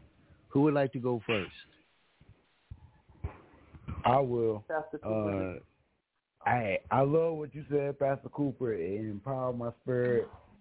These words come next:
Speaker 2: I have a crew of three hundred, and everything you said, my people, they can get something out of it. You dropped a lot of nuggets,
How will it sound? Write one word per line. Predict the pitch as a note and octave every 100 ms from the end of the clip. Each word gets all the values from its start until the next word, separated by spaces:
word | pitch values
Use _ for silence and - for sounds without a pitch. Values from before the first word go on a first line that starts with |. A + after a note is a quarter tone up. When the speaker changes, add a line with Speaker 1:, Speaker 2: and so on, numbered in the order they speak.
| -
Speaker 2:
I | A2 D3+
have | D3+ C#3 A2+
a |
crew | G#2 D3 D3
of | B2
three | B2+ A#2+
hundred, | B2 B2 G2 F#2+ F2
and | A2 A2
everything | B2+ D#3+ E3 E3+ D#3
you | D3+ C#3+
said, | D3 D3+ D3 C#3
my | G#2+ G2+
people, | D#3 E3 D#3 - D3+ C#3+ - - _ _
they | B2+ D3+
can | E3+
get | D3+ D#3 -
something | C#3 B2
out | B2 A2
of | G2+ F2
it. | F#2+
You | G2+ B2+
dropped | D#3+ D3+ C#3+
a |
lot | A#2+ C3+ C3+
of | A#2+
nuggets, | C3 D3+ A#2 G#2+